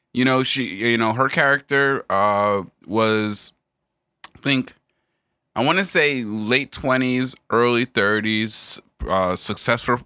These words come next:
successful professional, and she, uh,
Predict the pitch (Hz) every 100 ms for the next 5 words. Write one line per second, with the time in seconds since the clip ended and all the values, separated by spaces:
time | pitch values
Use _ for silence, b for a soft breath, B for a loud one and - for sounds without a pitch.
0 | _ - - - - - 139 - 160 160
1 | - 127 - 127 120 - 90 92 - _
2 | _ _ _ _ _ 117 113 113 107 107
3 | 98 - _ - - 143 139 139 131 -
4 | 104 104 104 101 101 98